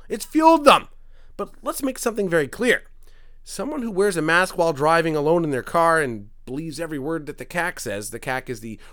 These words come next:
ruling political party in, uh, the nation of Quebec,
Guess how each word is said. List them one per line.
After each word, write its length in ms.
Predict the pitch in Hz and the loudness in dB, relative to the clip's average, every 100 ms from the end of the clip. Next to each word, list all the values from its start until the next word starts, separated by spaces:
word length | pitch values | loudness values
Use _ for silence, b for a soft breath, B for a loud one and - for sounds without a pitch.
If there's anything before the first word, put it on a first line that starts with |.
| B | B
ruling 320 | 147 147 131 | -4 -4 -4
political 460 | - 120 123 120 107 | -4 -4 -4 -4 -6
party 420 | 123 117 110 107 | -2 -2 -4 -8
in, 160 | 98 | -8
uh, 160 | 101 95 b b | -10 -12 b b
the 60 | 110 | -6
nation 300 | 113 110 101 | -6 -6 -10
of 80 | |
Quebec, 380 | - 110 214 - | -8 0 0 0